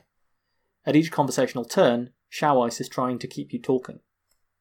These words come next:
The neural network approach goes some of the way to explaining why Xiaoice is succeeding while bots like Zoe are failing. This is the Microsoft's equivalent for the Western world. Mm, Xiaoice has a far greater user base and fewer restrictions on what can be done with conversational data,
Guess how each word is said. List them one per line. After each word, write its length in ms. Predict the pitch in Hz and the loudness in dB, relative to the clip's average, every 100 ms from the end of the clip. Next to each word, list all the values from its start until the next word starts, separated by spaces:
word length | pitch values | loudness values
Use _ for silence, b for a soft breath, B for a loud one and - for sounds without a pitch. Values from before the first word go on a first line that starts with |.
| _ _ _ _ _ _ _ _ _ _ _ _ _ _ _ b b b b | _ _ _ _ _ _ _ _ _ _ _ _ _ _ _ b b b b
The 60 | 190 | 4
neural 260 | 233 294 | 6 6
network 320 | 240 190 165 - | 6 6 4 2
approach 340 | - 117 120 | 0 0 0
goes 300 | 143 131 127 | 2 2 2
some 160 | - 208 | 0 2
of 80 | |
the 80 | 170 | 4
way 140 | 123 117 | 4 4
to 100 | 139 | 0
explaining 420 | - 131 127 127 | -2 0 0 0
why 160 | 127 | 0
Xiaoice 500 | 127 - 135 127 117 | 0 -2 0 0 -2
is 80 | - | -8
succeeding 560 | - - 151 135 110 120 b b | -10 -2 0 0 -2 -8 b b
while 180 | 135 | 0
bots 280 | 127 127 - | 2 0 -2
like 140 | 120 120 | -8 -6
Zoe 380 | 135 139 123 | 0 2 2
are 100 | - | 0
failing. 420 | 120 185 180 107 104 _ _ _ _ _ _ _ | -2 2 2 0 -6 _ _ _ _ _ _ _
This 160 | 127 123 | -6 -4
is 140 | 123 | -4
the 160 | 131 117 | -2 0
Microsoft's 500 | 120 117 123 117 - | -2 -2 -4 -6 -8
equivalent 460 | - 175 135 117 - | -2 2 2 0 -4
for 60 | |
the 80 | 120 | -2
Western 380 | 127 131 - 113 | 2 0 -2 -10
world. 320 | 113 110 - _ _ _ _ _ _ _ _ _ | -10 -12 -16 _ _ _ _ _ _ _ _ _
Mm, 440 | - 226 220 208 233 | -18 -16 -14 -16 -12
Xiaoice 460 | - 226 220 180 | 2 6 6 4
has 100 | 170 | 2
a 40 | 165 | -2
far 280 | - 185 165 | 0 -2 2
greater 320 | 151 165 143 | 2 2 0
user 300 | 127 170 127 | -2 -2 -2
base 280 | - 117 - | -4 -6 -6
and 100 | 120 | -8
fewer 300 | - 202 165 | 2 4 4
restrictions 460 | - 165 - 127 | 2 0 0 0
on 120 | 120 | 0
what 140 | 120 - | 0 -4
can 100 | 127 | -4
be 100 | 123 | 0
done 200 | 135 127 | 2 2
with 100 | 123 | 0
conversational 580 | 135 123 127 120 127 117 | -4 -2 0 0 0 0
data, 400 | 131 120 - | 2 0 -6